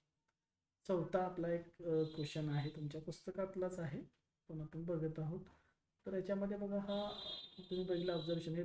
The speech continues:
ब्लॅक दिसतंय आणि स्टार आहे, ब्लॅक आणि स्टार आहे, ठीक आहे. इथं बघा स्टार आहे, तर ब्लॅक आणि स्टार याच्यामध्ये जरा गॅप पडले, इथं बघा ब्लॅक आणि स्टार, तर इथं बघितलं तर तुम्हाला ब्लॅक स्टार एका साईडला आहे,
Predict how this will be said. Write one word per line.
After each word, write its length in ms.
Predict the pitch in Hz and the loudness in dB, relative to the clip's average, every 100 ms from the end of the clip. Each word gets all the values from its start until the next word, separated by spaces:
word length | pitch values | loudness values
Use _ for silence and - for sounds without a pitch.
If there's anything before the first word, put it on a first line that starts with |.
| 175 | 0
ब्लॅक 360 | 156 160 170 | 2 2 0
दिसतंय 320 | 165 160 - | -2 -2 -2
आणि 260 | 170 180 196 - - - | -2 -2 -4 -4 -14 -12
स्टार 300 | - 151 135 | -6 -4 -4
आहे, 880 | 131 - _ _ _ _ _ _ 151 | -10 -16 _ _ _ _ _ _ -6
ब्लॅक 360 | 143 139 156 160 | -2 0 0 -2
आणि 200 | 160 180 | -2 -2
स्टार 260 | 175 - 151 | -4 -8 -12
आहे, 260 | 147 - _ _ _ _ _ - | -14 -20 _ _ _ _ _ -8
ठीक 120 | 170 | -4
आहे. 140 | 196 - - | -4 -6 -8
इथं 260 | 160 185 | -4 -2
बघा 280 | 180 170 196 202 - _ _ _ _ _ - | -2 -2 -2 -4 -10 _ _ _ _ _ -10
स्टार 400 | - 175 180 170 | -4 2 2 2
आहे, 280 | 156 147 226 - - | 0 -2 -6 -12 -8
तर 180 | 175 170 - - | -6 -6 -8 -4
ब्लॅक 360 | 156 160 175 180 | 0 2 2 0
आणि 120 | 180 | -2
स्टार 240 | - 170 | 0 0
याच्यामध्ये 340 | 165 170 180 202 | 0 -2 -2 2
जरा 200 | 214 208 | 4 4
गॅप 240 | 165 151 | 2 0
पडले, 180 | 160 147 - _ _ _ | -6 -12 -16 _ _ _
इथं 200 | 175 170 | -4 -2
बघा 180 | 151 143 139 | -2 -4 -2
ब्लॅक 320 | 151 156 160 | 2 2 2
आणि 140 | 165 170 | 0 -2
स्टार, 240 | - 135 - _ _ _ | -4 -8 -12 _ _ _
तर 80 | - | 0
इथं 240 | 180 180 208 | 4 6 10
बघितलं 320 | 196 196 - | 10 8 4
तर 100 | 208 | 2
तुम्हाला 220 | 202 202 | 6 6
ब्लॅक 320 | 196 175 190 190 | 6 8 8 6
स्टार 220 | - 202 | 6 8
एका 200 | 190 196 | 8 4
साईडला 360 | 196 190 196 | 4 2 2
आहे, 100 | 196 | 2